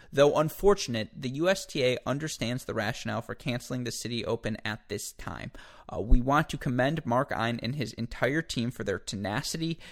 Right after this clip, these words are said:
driven by their passion for the sport, but respect the tournament's ultimate decision.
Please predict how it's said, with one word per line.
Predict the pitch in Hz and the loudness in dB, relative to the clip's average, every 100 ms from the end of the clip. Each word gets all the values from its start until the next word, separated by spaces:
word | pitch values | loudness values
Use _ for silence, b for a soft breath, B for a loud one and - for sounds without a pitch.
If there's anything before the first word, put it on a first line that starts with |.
| B | B
driven | - 135 156 131 | 0 2 4 4
by | 107 | 4
their | 101 | 2
passion | - 127 123 - | 2 4 4 0
for | 147 127 | -4 -6
the | |
sport, | 131 - 110 107 - B B - | -6 -4 -2 -2 -2 B B -4
but | 107 | -2
respect | 113 - 127 - | -2 2 4 4
the | - | -2
tournament's | - 120 107 107 - | -2 -2 -2 -2 -2
ultimate | 110 113 131 113 - | -2 -2 -2 -4 -4
decision. | - 78 - - | -6 -6 -6 -10